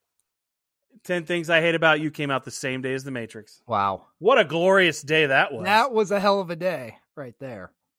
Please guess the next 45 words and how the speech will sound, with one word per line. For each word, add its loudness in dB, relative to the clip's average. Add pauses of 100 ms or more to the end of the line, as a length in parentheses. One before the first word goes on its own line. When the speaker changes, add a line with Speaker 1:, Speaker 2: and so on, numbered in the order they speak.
(440)
Speaker 1:
Did 6
I 8
make 0
the -4
right -2
choice? -10
But -4
I 4
know 0
I 0
did. -12
That -8
The -12
Matrix -8
is -10
a -14
better -4
movie -8
than -12
Ten -10
Things -12
I -10
Hate -12
About -20
You. -20 (1200)
Um, -6 (760)
I -18
mean, -16 (360)
well, -12
as -14
much -8
as -6
I 0
love 2
that -2
movie, -12
it's -14
not -10 (400)
anywhere -16
near -16 (240)
as -20
good -16
as -20
The -20
Matrix. -20